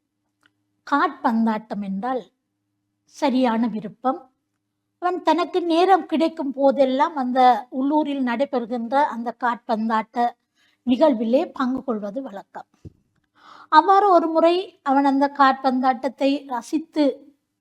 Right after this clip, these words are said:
பார்த்து கொண்டிருந்த போது, அருகிலே ஒரு சிறுவன் உற்சாகமாக இருந்து அந்த விளையாட்டை கவனித்து கொண்டிருப்பதை பார்த்துவிட்டு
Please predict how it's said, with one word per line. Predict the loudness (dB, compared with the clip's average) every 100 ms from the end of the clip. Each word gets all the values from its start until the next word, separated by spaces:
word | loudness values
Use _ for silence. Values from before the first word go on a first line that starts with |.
| _
பார்த்து | 2 2 -4 -8
கொண்டிருந்த | -6 -6 -6 -8
போது, | -4 -2 -2 -4 -6 _ _ _ _ _ -2
அருகிலே | 0 2 2 0 2
ஒரு | 0 -2
சிறுவன் | -6 -6 -4 -4 -6
உற்சாகமாக | -14 -10 0 2 2 -4 -6 -8 -8
இருந்து | -8 -6 -4
அந்த | -2 -2 -6 -10 -20 _ 2
விளையாட்டை | 4 6 4 2 0 0 -2 -16 _ -2
கவனித்து | 0 2 -2 -6
கொண்டிருப்பதை | -6 -6 -8 -12 -4 -4
பார்த்துவிட்டு | -4 -10 -18 _ -18 -18 -10 -2 -2